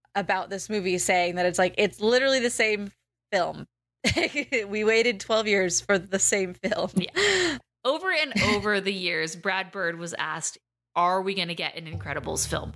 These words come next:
Speaker 2: Are we gonna get an Incredibles film?" That's all people wanted. That's all they would ask. And he said, he would always say,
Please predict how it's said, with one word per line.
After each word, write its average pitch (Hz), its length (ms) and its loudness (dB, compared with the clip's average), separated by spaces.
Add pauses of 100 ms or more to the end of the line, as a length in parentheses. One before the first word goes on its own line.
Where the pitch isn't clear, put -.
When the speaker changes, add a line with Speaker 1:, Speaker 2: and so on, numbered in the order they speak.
(100)
Speaker 2:
Are 180 220 2
we 202 100 -6
gonna 185 200 -4
get 170 200 -4
an 175 80 -14
Incredibles 156 540 -8
film?" - 240 -8
That's 170 220 -4 (100)
all 220 240 2
people 196 280 -8
wanted. 254 360 -2
That's 208 140 -4
all 160 120 -2
they 160 100 -2
would 175 220 -2
ask. 160 240 -4
And 196 100 -2
he 196 100 2
said, 190 320 -2
he 196 120 -8
would 220 80 -12
always 320 320 -4
say, 196 420 -2